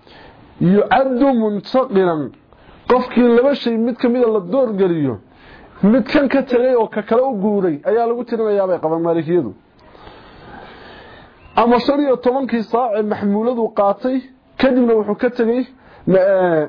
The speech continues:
shan iyo tobankii saac ee maxmuulada ahayd ayaa u waaj-, waxa laga yaabaa macnaha, midun baa ii waajibtay buu yidhi.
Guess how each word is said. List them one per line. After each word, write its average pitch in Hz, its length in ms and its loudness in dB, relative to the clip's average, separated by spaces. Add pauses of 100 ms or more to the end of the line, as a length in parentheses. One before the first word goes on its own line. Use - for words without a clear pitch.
(140)
shan 254 140 0
iyo 254 140 2
tobankii 214 440 -2
saac 208 320 -2
ee 208 60 0
maxmuulada 190 680 0
ahayd 156 280 -4 (760)
ayaa 240 180 4
u 240 160 4
waaj-, 160 260 2
waxa 226 200 0
laga 240 160 0
yaabaa 202 280 2
macnaha, 180 380 -6 (400)
midun 262 300 4
baa 208 100 4
ii 233 120 0
waajibtay 175 460 -2
buu 131 160 -4
yidhi. 107 160 -8